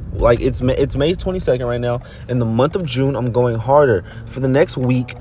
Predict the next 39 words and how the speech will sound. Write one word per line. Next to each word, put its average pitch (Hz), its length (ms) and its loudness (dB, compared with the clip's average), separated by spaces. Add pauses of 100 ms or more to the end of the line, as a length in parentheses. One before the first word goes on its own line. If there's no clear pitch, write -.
(240)
I, 123 220 2
I - 20 4
know 143 160 6
my 165 160 4
birthday's 151 400 4
coming 120 240 0
up, 110 80 -2
so 120 120 0
I'm 120 60 4
probably 143 160 -2
gonna 143 100 -4
take 147 100 -2
a 147 40 0
little 147 220 2
break 156 280 2
there. 117 260 4
But 120 200 -2
for - 140 -4
the 123 100 0
next 123 360 -2
week 110 240 -6 (760)
and, 139 320 0
and 123 200 2
the 151 40 0
month 156 240 4
after, 120 480 4
I'm 156 200 2
going 151 280 4
harder. 143 500 4 (280)
Whenever 185 640 2
you're 143 120 0
going 160 200 4
through 185 120 -2
the 160 100 6
hard 139 260 6
times, 135 380 -2
bro, 123 200 4
y'all 120 280 4
fight. 123 300 0